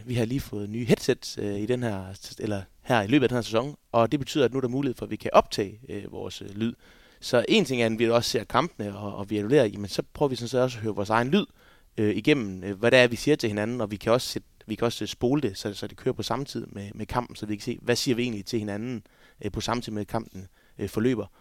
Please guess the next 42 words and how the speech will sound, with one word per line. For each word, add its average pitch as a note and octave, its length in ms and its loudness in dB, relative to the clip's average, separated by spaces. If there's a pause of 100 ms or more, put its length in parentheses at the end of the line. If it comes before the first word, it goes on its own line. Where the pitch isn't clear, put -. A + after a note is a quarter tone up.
(240)
Og - 160 0
det G#3 80 8
er A3 40 10
jo D#3+ 60 10
et, F#2+ 120 2 (160)
altså - 200 -6
en, A2+ 200 -6
en G2+ 140 -10
helt C3+ 240 -2
vildt G#2+ 200 -6 (140)
fedt - 260 -2
værktøj, G#2+ 580 -2
øh, G#2+ 80 -4
hvor G#2+ 120 2
vi B2 260 0 (300)
også - 180 0
her D3+ 180 2
kan - 160 -8
forbedre A2+ 340 0
vores, G#2 280 -4 (340)
vores G#2+ 200 -2
kommunikation, G#2 680 -4
øh, G2+ 160 -12 (120)
med G2+ 120 -10
hinanden. G2 360 -8 (600)
Men C#3 140 4
det - 200 -4
er D3 40 4
meget D#3+ 160 8
forskelligt D#3+ 280 6
fra - 60 -4
dommerpar A#2+ 340 6
til - 140 -8
dommerpar, A#2 440 2 (300)
hvordan A#2 280 6
man B2 160 4
bruger A2+ 180 4
headset, - 360 -4
og G2 100 -6
hvordan G#2+ 240 2
man B2 160 0
snakker. A2 340 -4